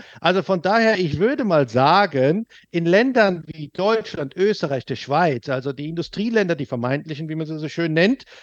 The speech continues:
äh, mit hohem Wohlstandsfaktor, bei uns kann sich grundsätzlich jeder ganz gesund ernähren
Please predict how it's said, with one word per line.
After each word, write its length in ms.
äh, 280
mit 240
hohem 300
Wohlstandsfaktor, 1200
bei 120
uns 440
kann 360
sich 440
grundsätzlich 680
jeder 320
ganz 580
gesund 340
ernähren 480